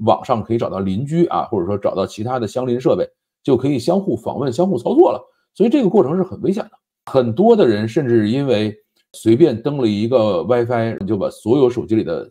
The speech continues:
秘密全都给人拿走了，这个事儿是很正常的一个事情啊。我记得以前我们一个，呃，安全工程师，他呢就跟我讲说，他去印度去开会去了，啊，到印度开了一个会，然后发现，哎，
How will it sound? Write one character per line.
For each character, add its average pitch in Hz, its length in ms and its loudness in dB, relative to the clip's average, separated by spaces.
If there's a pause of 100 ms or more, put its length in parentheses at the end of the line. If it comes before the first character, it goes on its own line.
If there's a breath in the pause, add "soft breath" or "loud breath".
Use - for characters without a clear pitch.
秘 127 160 -6
密 101 140 -4
全 95 160 -14
都 127 80 -4
给 120 80 0
人 87 100 -4
拿 95 120 -8
走 98 140 -4
了， - 140 -18
这 143 140 -6
个 127 60 -4
事 113 80 -2
儿 104 80 -2
是 92 100 -6
很 - 180 -12
正 120 140 -6
常 80 160 -10
的 85 80 -8
一 - 20 -8
个 82 80 -10
事 90 100 -10
情 90 100 -10
啊。 - 120 -10 (380)
我 104 120 2
记 139 160 2
得 113 140 4
以 95 80 -4
前 101 260 -2
我 107 100 2
们 85 140 -6
一 107 80 0
个， 104 280 4 (100)
呃， - 220 -18
安 160 180 0
全 135 160 -2
工 143 120 -4
程 147 120 -2
师， 147 420 -6
他 131 180 0
呢 117 120 0
就 98 100 -4
跟 113 120 0
我 120 80 4
讲 113 180 -2
说， 117 120 0
他 151 140 0
去 135 400 -2 (160)
印 233 240 4
度 104 160 -2
去 107 140 -4
开 226 200 2
会 349 180 8
去 - 60 -6
了， - 140 -10 (720)
啊， 110 160 2
到 180 120 6
印 226 200 4
度 175 140 6
开 185 200 2
了 180 120 4
一 139 60 2
个 170 100 4
会， 170 180 4
然 107 140 0
后 143 80 -2
发 175 160 2
现， 160 140 0
哎， 208 200 -2